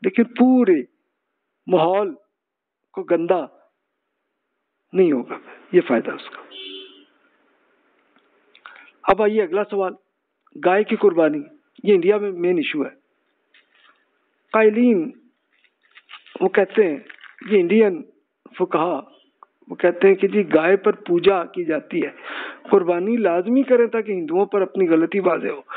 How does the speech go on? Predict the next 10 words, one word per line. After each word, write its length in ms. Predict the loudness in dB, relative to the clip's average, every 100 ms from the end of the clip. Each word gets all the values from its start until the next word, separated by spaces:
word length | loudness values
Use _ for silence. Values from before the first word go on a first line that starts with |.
| -12 -2
और 160 | -2 0
वो 240 | 2 2
शिर्क 300 | 4 0 0 -2
छोड़ें। 300 | -2 -2 -4 -12 _ _ _ _ _ _ _ _ _ _ _ -4
सियासी 300 | -2 2 2
मुजाहमत 560 | 2 2 0 0 -2 -4 -20 _ _ _ _
करनी 300 | -2 2 0
चाहिए 340 | 2 2 2 0
ताकि 300 | -2 -4 -2
मुसलमानों, 760 | -4 -4 -2 0 0 0 -2